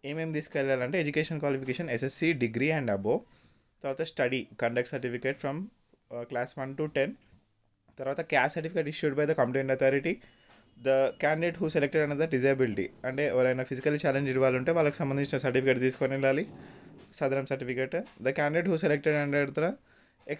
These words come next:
serviceman quota who bring the certificate to show the status of as ex serviceman. Next, no objection certificate for employee. ఒకవేళ మీరు ప్రైవేట్ జాబ్ నుంచి వస్తున్నా, లేదంటే, ఆ, వేరే, ఆ,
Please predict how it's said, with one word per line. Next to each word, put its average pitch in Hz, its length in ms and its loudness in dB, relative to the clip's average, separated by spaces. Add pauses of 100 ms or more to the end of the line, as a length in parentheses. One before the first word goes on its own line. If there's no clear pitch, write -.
serviceman 156 400 0 (100)
quota 139 300 4
who 165 480 -6
bring 135 160 -2
the 156 160 -2
certificate 135 420 -2
to 147 40 0
show 127 260 0
the 151 100 -2
status 123 260 -2
of 165 140 -2 (600)
as 190 80 -6 (220)
ex - 180 -10
serviceman. 110 440 -8 (600)
Next, - 500 -12
no 135 40 0 (120)
objection 147 340 -6
certificate 143 440 -4
for 165 220 -2
employee. 143 320 0 (520)
ఒకవేళ 151 380 4
మీరు 160 180 2
ప్రైవేట్ 139 380 2
జాబ్ 135 240 0
నుంచి 131 200 -6
వస్తున్నా, 123 500 -4 (120)
లేదంటే, 123 720 0
ఆ, 120 320 4 (380)
వేరే, 120 460 2
ఆ, 98 340 0